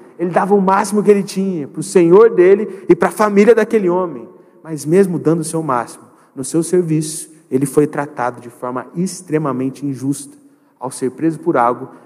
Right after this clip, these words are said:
que ele não fez. Mas qual foi a resposta de José?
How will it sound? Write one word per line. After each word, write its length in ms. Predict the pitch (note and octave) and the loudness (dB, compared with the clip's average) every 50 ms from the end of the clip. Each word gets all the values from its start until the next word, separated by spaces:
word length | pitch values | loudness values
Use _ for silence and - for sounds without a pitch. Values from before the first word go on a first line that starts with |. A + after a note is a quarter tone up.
| _ _ - | _ _ -2
que 100 | - C3 | 0 0
ele 100 | B2 A#2+ | 0 0
não 140 | A#2 A2+ | -2 -6
fez. 540 | A#2 - - G#2+ F#2+ G2 - - - - - _ _ _ _ _ | -6 -8 -8 -8 -8 -10 -12 -18 -20 -20 -20 _ _ _ _ _
Mas 160 | - A#2+ - | -16 -16 -10
qual 160 | - - E3+ | -4 -2 -2
foi 160 | E3 - F3 E3+ | -2 -2 -4 -4
a 40 | |
resposta 440 | E3 D#3 D#3+ - E3+ E3+ E3 E3+ E3+ | -4 -6 -6 -4 -6 -6 -4 -6 -10
de 80 | C#3 C3 | -10 -8
José? 400 | D3+ D#3 C3+ C3+ E3 E3+ F3+ | -8 -6 -2 -2 -2 -2 -4